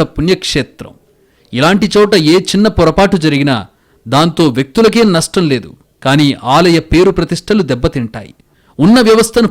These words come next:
పక్కాగా నడిపించడం బోర్డు పని. తమ విధులేంటో తెలుసుకుని పనిచేయాల్సిన బాధ్యత అధికారులది. ఎవరి పరిధిలో వారు తమ బాధ్యతలు సక్రమంగా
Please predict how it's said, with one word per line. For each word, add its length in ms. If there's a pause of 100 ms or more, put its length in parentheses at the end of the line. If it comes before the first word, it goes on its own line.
పక్కాగా 440
నడిపించడం 480 (220)
బోర్డు 360
పని. 180 (400)
తమ 140 (100)
విధులేంటో 420 (100)
తెలుసుకుని 400
పనిచేయాల్సిన 480 (120)
బాధ్యత 380 (480)
అధికారులది. 600 (360)
ఎవరి 320 (100)
పరిధిలో 380 (160)
వారు 260
తమ 120 (120)
బాధ్యతలు 440 (100)
సక్రమంగా 560